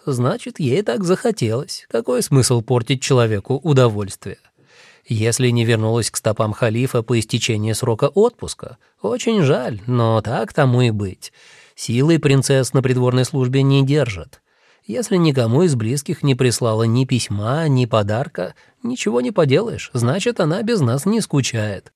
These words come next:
Так рассуждают шиншийцы. Они по-своему правы.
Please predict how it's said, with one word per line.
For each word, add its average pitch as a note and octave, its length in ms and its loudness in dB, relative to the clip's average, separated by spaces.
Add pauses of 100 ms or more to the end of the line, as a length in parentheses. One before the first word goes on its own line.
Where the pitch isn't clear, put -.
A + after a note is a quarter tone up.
(180)
Так A#2+ 280 0
рассуждают A2+ 600 0
шиншийцы. A#2 840 -2 (300)
Они A3+ 460 -4
по-своему F#3+ 680 0
правы. C#3 580 -2